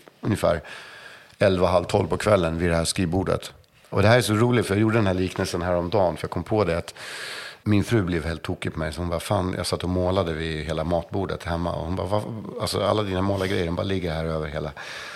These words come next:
Men jag tycker det är så mysigt att göra det. Och så har jag familjen där. Och så har jag dem runt omkring mig, precis som min pappa hade. Och så jobbar man på kvällarna. Man sitter och håller på där. Och så är ungarna springer runt. Och ibland är de med, ibland målar de med mig, ibland målar de inte. Och så håller de på sådär. Och så,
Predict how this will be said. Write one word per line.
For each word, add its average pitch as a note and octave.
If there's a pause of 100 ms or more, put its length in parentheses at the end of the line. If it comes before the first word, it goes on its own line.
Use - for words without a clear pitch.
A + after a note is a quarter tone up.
(320)
Men A2
jag A#2
tycker C#3+
det C#3
är C3+
så -
mysigt B2+
att D3+
göra C3+
det. F2+
Och E2
så A#2
har B2
jag A2+
familjen A#2+
där. E2+
Och E2+
så A2+
har A#2
jag A2+
dem G#2+
runt B2
omkring B2+
mig, F2
precis A2
som A2+
min G#2+
pappa A2
hade. A2+
Och F2+
så A2
jobbar A#2+
man C3
på -
kvällarna. A#2
Man G2+
sitter -
och G#2
håller G#2
på B2
där. E2 (640)
Och G2
så -
är G2+
ungarna G2+
springer F#2
runt. E2+
Och F#2
ibland G#2
är G#2
de F#2
med, F2
ibland G2
målar G2
de E2+
med D#2+
mig, E2+
ibland G2
målar G2
de F#2
inte. E2
Och E2+
så G#2
håller G#2+
de G2+
på F2+
sådär. -
Och -
så, G#2+